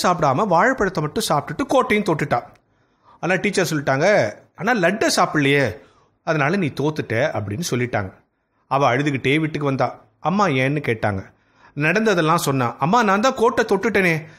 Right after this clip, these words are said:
வாழைப்பழத்தை சாப்பிட்டுட்டேனே, என்னை தோத்துட்டேன்னு சொல்லிட்டாங்களே" அப்படின்னு அழுதா.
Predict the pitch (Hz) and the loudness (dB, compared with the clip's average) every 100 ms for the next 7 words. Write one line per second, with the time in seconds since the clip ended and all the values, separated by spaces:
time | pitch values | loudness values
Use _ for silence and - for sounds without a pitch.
0 | _ _ 123 180 254 247 220 185 185 214 | _ _ 0 2 2 0 -2 0 2 2
1 | 208 170 151 139 135 - _ - 127 120 | 2 2 2 0 -2 -14 _ -4 -2 0
2 | 127 170 180 202 240 240 160 156 143 131 | 0 0 0 2 2 2 0 2 2 2
3 | 127 123 - 101 135 143 113 107 | 0 0 -6 -6 -2 -2 0 -2